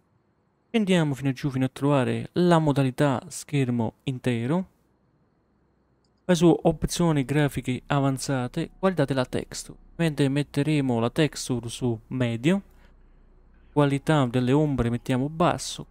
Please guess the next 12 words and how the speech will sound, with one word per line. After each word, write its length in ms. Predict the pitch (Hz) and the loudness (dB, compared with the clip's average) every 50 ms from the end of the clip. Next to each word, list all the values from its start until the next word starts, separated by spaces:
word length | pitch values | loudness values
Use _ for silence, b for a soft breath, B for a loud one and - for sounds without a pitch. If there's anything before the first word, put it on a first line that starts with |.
| _ _ _ - _ _ _ | _ _ _ -20 _ _ _
su 100 | _ 165 | _ -8
basso. 640 | 160 156 147 143 - - - - - - - - - _ _ _ | -4 -2 -2 -2 -2 -2 -6 -10 -14 -14 -16 -18 -20 _ _ _
Qualità 380 | - 143 143 139 135 143 143 131 | -2 -2 -2 0 0 0 0 0
V 320 | 127 127 131 131 131 - | -2 -2 -4 -2 -2 -2
F 400 | 143 - - - - 160 165 165 - _ | -4 -6 -10 -8 -8 -6 -6 -8 -10 _
X, 160 | _ - - - - 208 220 - - _ _ - _ _ _ _ _ _ _ _ | _ -20 -20 -8 -8 -8 -8 -8 -14 _ _ -20 _ _ _ _ _ _ _ _
basso. 360 | - - - 139 - - 156 | -14 -12 -12 -12 -12 -12 -12
Distanza 280 | 139 - - 151 139 | -14 -8 -6 -4 -4
di 60 | 131 131 | -4 -4
visualizzazione 540 | 123 127 131 123 131 - - 147 135 123 | -4 -4 -4 -4 -4 -4 -4 -4 -2 -2
metti 340 | 117 131 151 143 - - 127 | -4 -4 -6 -8 -8 -8 -8
media. 480 | 120 117 110 - _ _ - 185 196 | -8 -8 -10 -16 _ _ -6 -6 -6